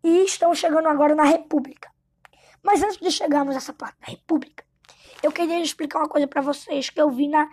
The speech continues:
que eu vi no site oficial da B B C, pra poder fazer esse podcast.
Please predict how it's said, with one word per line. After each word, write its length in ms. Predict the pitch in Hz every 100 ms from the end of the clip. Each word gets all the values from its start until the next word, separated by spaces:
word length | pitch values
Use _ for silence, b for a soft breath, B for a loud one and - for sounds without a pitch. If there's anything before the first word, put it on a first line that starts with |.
| b b b _
que 80 | 277
eu 40 |
vi 120 | 277
no 100 | 302
site 380 | 294 - 302 330
oficial 320 | 285 302 330
da 100 | 294
B 140 | 285 277
B 120 | 302
C, 320 | - 277 226 _ _ _ _ _ _ _ _ _ _
pra 100 | -
poder 220 | 240 240
fazer 220 | 220 247 240
esse 100 | -
podcast. 560 | 233 233 - - -